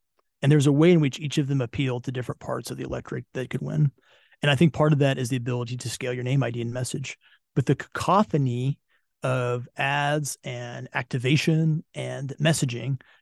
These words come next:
hasn't occurred yet for any of them. And so my honest analysis is that race is yet to be determined.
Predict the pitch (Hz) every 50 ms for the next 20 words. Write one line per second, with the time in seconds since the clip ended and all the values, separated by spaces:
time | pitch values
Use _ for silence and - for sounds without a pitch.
0 | _ - 156 156 135 160 139 127 - 143 143 135 131 117 117 - - 113 113 127
1 | 127 131 131 147 151 156 156 - _ _ _ _ _ _ _ _ 147 143 - -
2 | 170 170 165 160 160 - - _ _ _ - 135 127 135 196 220 - - 143 123
3 | 120 120 127 - - 147 143 120 - - 143 123 135 127 - 127 127 139 143 143
4 | - - 135 117 117 123 127 135 - - 131 131 123 123 120 - 139 143 147 147
5 | 156 151